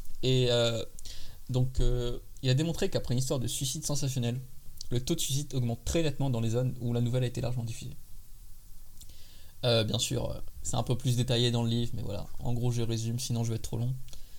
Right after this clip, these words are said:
Donc, d'ailleurs, depuis la naissance, euh, je sais pas si tu savais, mais nous apprenons que l'obéissance aux autorités compétentes est louable, et la désobéissance condamnable.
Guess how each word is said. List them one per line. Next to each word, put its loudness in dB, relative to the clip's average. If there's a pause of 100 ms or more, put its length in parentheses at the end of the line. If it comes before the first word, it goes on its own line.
(380)
Donc, 0 (920)
d'ailleurs, 4
depuis 0
la 2
naissance, -2
euh, -6
je -4
sais -4
pas -2
si -4
tu -2
savais, 0
mais -4 (280)
nous 4
apprenons 2
que 0
l'obéissance 0
aux -2
autorités 4
compétentes -6 (320)
est -2
louable, -2 (560)
et 0
la 2
désobéissance -2
condamnable. -4